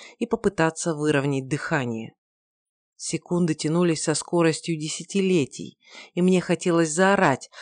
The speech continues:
чтобы время шло быстрее, но это всего лишь нервы.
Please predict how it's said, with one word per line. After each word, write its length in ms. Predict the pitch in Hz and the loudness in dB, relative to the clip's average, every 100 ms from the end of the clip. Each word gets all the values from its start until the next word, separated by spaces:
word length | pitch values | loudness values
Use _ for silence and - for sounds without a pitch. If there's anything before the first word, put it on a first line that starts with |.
| - | -16
чтобы 320 | - - 165 | -4 -2 2
время 320 | 220 202 190 165 | 2 2 2 0
шло 240 | - 180 | 2 0
быстрее, 580 | 160 165 - 240 240 214 | 2 -2 0 2 4 4
но 200 | 202 202 | 4 2
это 200 | 208 175 | 2 -4
всего 360 | - 151 131 | -4 -4 -2
лишь 280 | 143 143 - | -2 -2 -4
нервы. 520 | 147 143 139 117 117 | -4 -2 -2 -4 -8